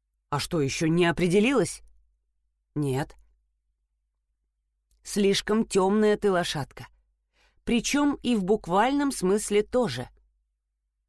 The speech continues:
"Я не лошадка, рыжая". Судя по морде, не похоже было, что тот сильно обиделся. Скорее уж наоборот, развлекался.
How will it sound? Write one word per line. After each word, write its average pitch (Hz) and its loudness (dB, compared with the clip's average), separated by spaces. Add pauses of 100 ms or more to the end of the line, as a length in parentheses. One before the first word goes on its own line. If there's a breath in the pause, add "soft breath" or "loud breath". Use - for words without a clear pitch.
(100)
"Я 147 -4
не 151 2
лошадка, 147 -2
рыжая". 113 -6 (760)
Судя 214 0
по 196 2
морде, 254 0 (160)
не 247 2
похоже 233 -2
было, 165 0
что 170 -4
тот 165 -2
сильно 190 0
обиделся. 135 -4 (300 soft breath)
Скорее 294 -2
уж - -4
наоборот, 254 0
развлекался. 165 -4